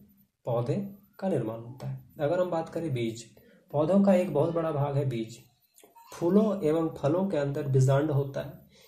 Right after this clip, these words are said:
जिससे भ्रूण होता है और बीज से ही पौधा का विकास होता है। कई सारे बीजों को हम खाना भी पसंद करते हैं, जैसे कि मूंगफली, सभी प्रकार के दालें,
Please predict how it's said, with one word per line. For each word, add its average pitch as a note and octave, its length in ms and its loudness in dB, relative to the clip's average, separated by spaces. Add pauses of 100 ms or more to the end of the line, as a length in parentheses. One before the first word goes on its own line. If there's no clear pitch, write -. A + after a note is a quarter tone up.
(220)
जिससे F#3+ 600 2
भ्रूण C3+ 340 4
होता G#2 320 -2
है - 140 -10 (360)
और D#3 160 0
बीज F#3 380 2
से D#3+ 60 2
ही F3+ 320 0
पौधा B2 640 -2 (340)
का F#3 80 -2
विकास A#2+ 420 0
होता B2+ 240 -12
है। - 240 -14
कई D3+ 140 2
सारे E3+ 280 -2
बीजों D#3+ 280 -2
को D#3+ 120 -6
हम C#3 160 -4
खाना B2 280 -2
भी D#3 80 2
पसंद D#3+ 320 -6
करते - 260 -10
हैं, C3 80 -4
जैसे B2+ 180 -4
कि B2 80 -6
मूंगफली, D#3+ 580 -4 (500)
सभी B2+ 380 -2
प्रकार B2+ 320 0
के C3 120 -4
दालें, D3+ 520 0